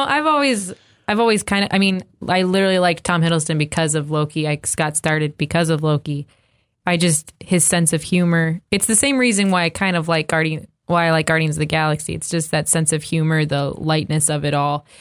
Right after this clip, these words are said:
I feel like with the Iron Man, it's very, like, Iron Man and Captain, they're just, like, very serious at some points.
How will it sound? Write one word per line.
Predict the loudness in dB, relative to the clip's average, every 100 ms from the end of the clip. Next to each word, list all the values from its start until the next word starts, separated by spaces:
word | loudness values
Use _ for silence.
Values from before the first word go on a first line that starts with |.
| -20 _
I | -12
feel | -2 0
like | 2 0 -4 -8
with | -4 -2
the | -2
Iron | 0 2 2 2
Man, | 2 2 0 -2
it's | -6 -4
very, | 0 0 -2 -8 _ _ _
like, | -2 0
Iron | 2 2
Man | 2 2
and | 0
Captain, | 0 -2 -4 -6 -8 -10 -2
they're | -2
just, | 0 -2 -4
like, | -6
very | -4 0 2 2 2 0 -6 -12 _ _ _
serious | -8 -2 0 2 2 2 0
at | -2
some | 0 0
points. | 0 0 -2 -4